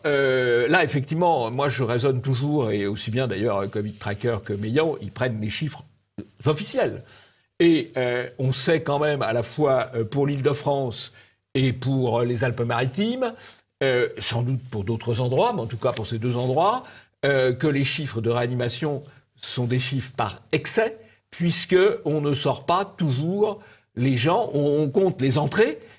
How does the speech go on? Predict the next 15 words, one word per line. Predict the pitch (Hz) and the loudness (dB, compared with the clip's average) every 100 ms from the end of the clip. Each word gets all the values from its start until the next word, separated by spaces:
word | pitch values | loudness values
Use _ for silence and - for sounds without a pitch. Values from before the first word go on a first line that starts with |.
| - | -6
et | |
d'ailleurs, | 120 123 151 107 | 0 2 2 2
euh, | 104 98 - - _ - | -2 -6 -12 -20 _ 0
euh, | 117 107 107 | 2 4 2
Santé | 131 127 131 | 0 0 -2
publique | 131 113 113 | -2 -4 -4
France | - 156 120 | -2 -2 -2
met | 107 | -6
toujours | 123 131 143 123 | -4 0 0 0
en | 120 | 0
avant | 127 143 110 | 0 -2 -2
le | 101 | -4
nombre | 123 117 110 | -4 -4 -2
d'entrées, | 123 127 202 226 - - - - | -2 2 2 2 0 -14 -20 -4
mais, | 135 175 175 | 0 0 -2